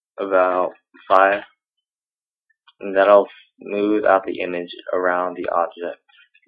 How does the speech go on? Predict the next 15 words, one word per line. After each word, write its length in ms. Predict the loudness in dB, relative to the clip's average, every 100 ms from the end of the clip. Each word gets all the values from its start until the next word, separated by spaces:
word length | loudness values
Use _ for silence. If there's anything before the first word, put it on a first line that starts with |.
| _ _
So, 320 | -2 -2 -2 -12 _ _ _ _ _ -20 -16 -16 -18 _ _ _ _ _ _ _ _ _ _ -8
and 420 | -4 -2 -2 -6
if 180 | -8 -6
you 80 | 0
wanna 320 | 2 2 -2 -6
move, 280 | -4 4 6 6 2 -16 -20 _ -14
uh, 380 | -12 -10 -12 -12 -18 _ _ _ -8
your 180 | -4 -4
image 320 | -4 -6 -6 -6
around, 480 | -2 0 0 0 -4
you 100 | -10
can 160 | -10
use 220 | -8 -6
this 180 | -8 -10 _
by 360 | 0 0 0